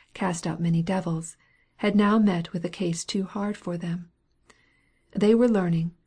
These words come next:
by humbling experience, the great lesson, "Without me ye can do nothing." John chapter fifteen, verse five.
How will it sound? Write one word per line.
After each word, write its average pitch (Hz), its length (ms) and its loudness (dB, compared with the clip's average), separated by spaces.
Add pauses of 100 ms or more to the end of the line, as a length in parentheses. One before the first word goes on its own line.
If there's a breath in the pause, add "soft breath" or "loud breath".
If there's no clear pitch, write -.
(120)
by 180 200 0
humbling 185 460 0
experience, 170 800 -4
the 190 160 -4
great 190 300 -2
lesson, 185 560 -2 (440)
"Without 214 400 0
me 165 380 -2
ye 185 160 -4
can 180 240 -2
do 165 160 2
nothing." 165 560 -4 (680)
John 185 480 -2 (100)
chapter 208 320 -2
fifteen, 180 500 -2
verse 165 220 -6
five. 170 420 -10